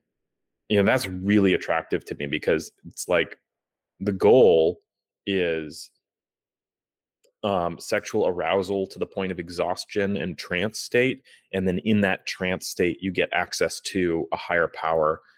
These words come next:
And that's, um, that's this eroto comatose lucidity ritual that I've been doing a few times. Um,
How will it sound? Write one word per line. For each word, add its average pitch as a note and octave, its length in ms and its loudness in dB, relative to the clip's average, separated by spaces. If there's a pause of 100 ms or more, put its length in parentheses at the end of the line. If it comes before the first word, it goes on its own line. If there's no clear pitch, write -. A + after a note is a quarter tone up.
(140)
And G2 140 0
that's, F#2+ 300 0
um, F2 580 0
that's G2 220 -2
this - 180 -6
eroto E2+ 580 2
comatose E2+ 640 -2
lucidity F2+ 480 -2
ritual G#2+ 460 2
that G#2+ 80 4
I've G#2 120 2
been G#2+ 140 -2
doing G#2+ 420 2 (380)
a G#2 60 -6
few A2 180 -4
times. G#2 640 -2
Um, E2+ 500 -2